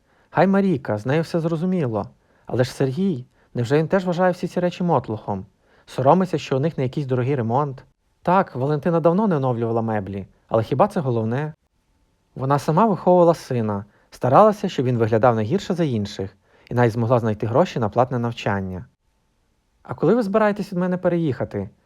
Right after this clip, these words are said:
тихо спитала Валентина. «Вже не знаю, як мені з вами жити далі. Може, ви ще щось винесете з дому? Якщо щиро, я вже втомилася жити з вами.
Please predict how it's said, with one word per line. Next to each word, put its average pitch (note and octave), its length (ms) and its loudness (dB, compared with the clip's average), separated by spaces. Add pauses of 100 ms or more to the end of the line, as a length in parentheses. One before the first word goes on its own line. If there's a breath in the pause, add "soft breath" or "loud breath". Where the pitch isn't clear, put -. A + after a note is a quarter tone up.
(220)
тихо C3+ 240 -4
спитала B2+ 400 0
Валентина. A#2 640 -4 (440)
«Вже C#3+ 180 2
не F#3 100 2
знаю, C#3+ 360 0
як E3 220 2
мені F3+ 140 -2
з C#3+ 60 -4
вами D#3 200 0
жити D#3 240 -2
далі. A2 420 0 (360)
Може, C#3 200 -2
ви C3+ 100 -2
ще G3+ 220 -2
щось G#3+ 240 -6
винесете E3 420 -2
з A#2 60 -4
дому? G#2 420 -2 (440)
Якщо B2+ 220 -4
щиро, F3+ 420 0
я D3+ 120 4
вже F#3+ 100 0
втомилася F3+ 520 0
жити G#2 220 -6
з G2 60 -10
вами. F#2 360 -6